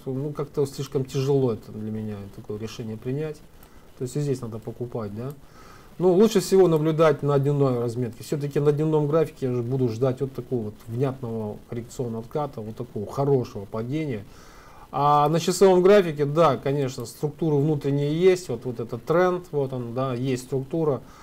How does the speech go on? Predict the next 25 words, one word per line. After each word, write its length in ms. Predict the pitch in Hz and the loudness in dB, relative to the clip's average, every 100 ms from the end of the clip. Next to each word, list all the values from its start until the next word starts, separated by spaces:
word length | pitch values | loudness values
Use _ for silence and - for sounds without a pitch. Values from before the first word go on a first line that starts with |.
| - - - - - | -20 -20 -20 -20 -10
А, 840 | 123 123 123 117 113 110 107 107 107 107 113 117 | -6 -4 -6 -6 -6 -6 -6 -8 -10 -10 -14 -8
здесь 240 | 131 143 143 | -4 -2 -2
покупать, 560 | 147 139 143 165 131 | -2 -4 -2 0 0
ну, 120 | 170 214 | 4 6
не 80 | |
знаю, 280 | 180 170 131 | 6 6 4
я 140 | 135 180 | 2 2
пока 300 | 156 - 135 | 0 -2 -4
что 200 | - 120 | -4 -6
воздержусь, 520 | 117 117 113 107 - | -4 -4 -6 -6 -10
опять 300 | 117 117 101 - - - | -6 -6 -6 -14 -20 -18
буду 220 | 107 107 104 | -12 -8 -8
воз-, 180 | 110 | -8
м, 1080 | 117 127 - 104 104 98 98 - - - 104 | -10 -14 -16 -16 -14 -14 -16 -16 -16 -16 -12
желания 400 | 113 135 156 135 | -2 0 2 0
торговать 500 | 123 117 113 117 110 110 | -4 -6 -6 -6 -8 -8
нет 120 | 98 | -12
у 40 | 95 | -14
меня, 120 | 95 - | -18 -14
честно 260 | 113 - | -14 -14
скажу, 280 | - 110 101 | -14 -14 -12
покупать 480 | - 110 127 151 135 | -14 -16 -8 -6 -6
сейчас 140 | 113 - | -8 -10
по 80 | 131 | -8
новозеландцу, 580 | 120 113 135 147 135 104 | -8 -4 -4 -4 -6 -12